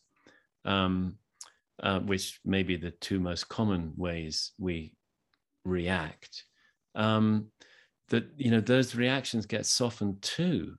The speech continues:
and maybe, maybe can still happen now and then, but be less intense, not last as long, and be less frequent. And so we sort of recover more quickly. The, you know, the boat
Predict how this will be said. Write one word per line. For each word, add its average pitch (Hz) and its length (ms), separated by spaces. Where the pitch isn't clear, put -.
and 95 160
maybe, 104 460
maybe 139 360
can 165 160
still 139 380
happen 131 500
now 120 220
and 120 160
then, 113 320
but 110 260
be 107 420
less 107 460
intense, 113 960
not 98 460
last 104 420
as 98 160
long, 98 460
and 98 180
be 101 140
less 104 240
frequent. - 680
And 104 120
so 113 200
we 110 100
sort 110 220
of 101 160
recover 107 580
more 92 220
quickly. 80 580
The, 87 260
you 101 80
know, 92 140
the 90 100
boat 101 380